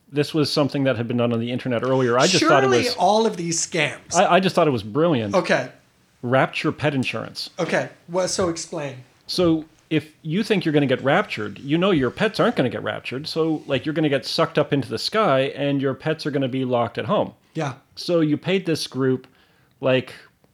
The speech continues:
Speaker 1: fifteen dollars.
Speaker 2: Of, and it's a group of, like, known atheists
Speaker 1: Yeah,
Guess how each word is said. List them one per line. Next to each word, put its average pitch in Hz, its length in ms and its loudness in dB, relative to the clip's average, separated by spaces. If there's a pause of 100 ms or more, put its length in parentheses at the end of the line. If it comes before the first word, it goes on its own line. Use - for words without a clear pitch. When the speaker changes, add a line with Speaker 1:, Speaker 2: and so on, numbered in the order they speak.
(300)
Speaker 1:
fifteen 170 460 -2
dollars. - 460 -6 (240)
Speaker 2:
Of, 180 200 -2
and 226 340 -4
it's 220 180 2
a 247 80 0
group 262 280 -4
of, 233 120 -2
like, - 180 -4
known 202 640 -2 (120)
atheists 175 600 -6
Speaker 1:
Yeah, 165 140 4